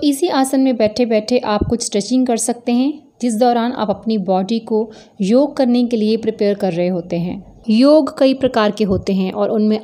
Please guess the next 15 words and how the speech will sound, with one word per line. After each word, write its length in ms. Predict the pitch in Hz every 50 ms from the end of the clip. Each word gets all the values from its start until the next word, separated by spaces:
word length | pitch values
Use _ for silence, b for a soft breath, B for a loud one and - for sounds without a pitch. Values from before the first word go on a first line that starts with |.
| - 208
अनलिमिटेड 580 | 226 247 247 247 240 226 220 208 233 226 226 226 214
आसन्स 460 | 185 180 185 - - 202 196 190 170
भी 120 | - 190
होते 280 | 185 175 170 175 185 185
हैं, 320 | 185 175 175 - - - -
लेकिन 300 | 196 196 190 - 214 202
मैं 180 | 202 202 196 202
कुछ 200 | 202 208 - 185
बेसिक 480 | 160 - 202 196 190 190 - 247 - - -
आसन्स 380 | 214 208 208 - 220 220 208 -
को 120 | - 226
ही 120 | 202 226
फॉलो 280 | 220 220 214 190 196 202
करती 320 | 202 202 185 185 - 208
हूँ, 200 | 190 220 269 B